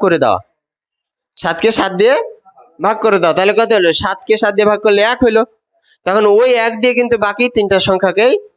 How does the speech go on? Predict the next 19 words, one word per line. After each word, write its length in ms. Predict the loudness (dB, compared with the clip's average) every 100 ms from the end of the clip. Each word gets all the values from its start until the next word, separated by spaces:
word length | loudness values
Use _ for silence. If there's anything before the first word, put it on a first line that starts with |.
| _ _ _ _
ভাগ 280 | -4 0 -2 -4 -16 _ _ _ _ -6
যায়। 320 | -2 0 0 -4 -12 -12
আর 200 | -4 -2
একটা 220 | -2 0
উত্তম 360 | 2 0 0 0 0
উদাহরণ 320 | 2 2 2
দিলে 180 | 2 2
আরো 180 | 2 2
ভালো 240 | 0 0 2
বুঝবা। 300 | 0 0 0
যেমন 300 | 0 0 2
মনে 240 | 2 2 0
করো 260 | 0 0 0
যে 240 | 0 0 0 -2 -6 _ _ _ _ _ _ _ _ -10
এখানে 360 | -4 0 2
আছে 240 | 2 0 -2 -2 -2
তিন, 280 | 2 2 2 0
আহ, 240 | 2 2 0
ছয়, 360 | -2 0 0